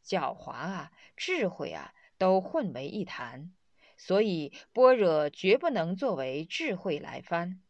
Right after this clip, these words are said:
在很多经书上也有做智慧翻的，这是错误的。因智慧有散慧和妙智之分。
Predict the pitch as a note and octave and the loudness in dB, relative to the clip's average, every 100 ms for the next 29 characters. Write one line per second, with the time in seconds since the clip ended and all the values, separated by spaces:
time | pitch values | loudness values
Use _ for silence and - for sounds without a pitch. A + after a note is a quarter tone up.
0 | _ _ _ _ _ - G3 E3+ D#3 D#3 | _ _ _ _ _ 0 2 4 0 -2
1 | F3 C#3 B2 F#3+ F#3 C4 C4+ C#4 C#4 B3+ | -4 -4 -2 -4 -2 -4 -4 -4 -4 -4
2 | D3+ B2+ F#3 D#3+ E3 A#3+ C#4 - - F3+ | -4 -6 -10 -4 0 0 0 -4 -6 -6
3 | - D4 G3 E3+ - E3+ E3+ F3 - - | -4 -6 -6 -8 -6 -6 -4 -6 -10 -14
4 | _ - - - A3+ F#3 D3 - D4+ B3+ | _ -20 -20 -2 0 0 -6 -8 -6 -6
5 | A#2+ - - - _ _ _ _ - - | -6 -14 -18 -20 _ _ _ _ -20 -20
6 | - G#3 G#3 G#3+ - D4+ G3 G#3 D#3 C#3+ | -2 2 2 2 0 -2 0 2 2 2
7 | - F3 G#3+ - C3 A#2 - A3+ D3+ - | 0 0 0 -6 -6 -8 -2 0 0 -4
8 | D#3 F3+ C4 D#3+ - E3+ - D#3 D#3 F#3+ | -4 -2 -4 -6 -8 -12 -10 -10 -6 -2
9 | F#3+ F#3+ | -2 -4